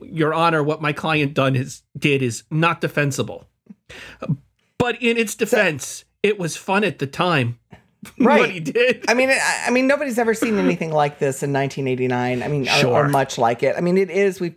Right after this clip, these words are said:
Speaker 2: we've made comparisons to the Goonies. We've made comparisons to, uh, Back to the Future. But okay, so here's my proposition, uh, when it comes to protagonist problems. I think you could eliminate the family next door completely.
Speaker 1: Yes.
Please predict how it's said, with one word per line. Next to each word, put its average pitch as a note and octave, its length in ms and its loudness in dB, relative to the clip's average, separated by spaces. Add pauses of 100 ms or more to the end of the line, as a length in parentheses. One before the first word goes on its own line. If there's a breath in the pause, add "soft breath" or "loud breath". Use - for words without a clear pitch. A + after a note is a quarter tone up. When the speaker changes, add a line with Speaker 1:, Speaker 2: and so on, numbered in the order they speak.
Speaker 2:
we've E3+ 220 -8
made D#3+ 180 -6
comparisons C3+ 600 -4
to C3 80 -8
the B2+ 100 -6
Goonies. B2+ 480 -4
We've C3 100 -6
made B2+ 140 -4
comparisons B2 680 -4
to, A#2+ 280 -4 (400 soft breath)
uh, B2+ 240 2
Back C3 240 0
to - 80 -12
the B2+ 80 -4
Future. A#2+ 480 -6
But A#2 340 -6 (680 soft breath)
okay, F#3 240 2
so F3+ 240 2
here's A#3+ 420 0
my G#3 220 4
proposition, D#3 1040 0
uh, C3 280 2
when C#3+ 180 0
it B2 60 -4
comes C#3+ 240 -2
to - 60 -6
protagonist F3 520 0
problems. C3+ 480 0 (340 loud breath)
I F#3 160 4
think A#3+ 400 -2
you F#3 140 0
could D#3 420 -2
eliminate F3 640 0
the D#3 80 -2
family D3+ 380 0
next C#3 260 -4
door C3+ 320 2
completely. C3 560 -2
Speaker 1:
Yes. - 400 -2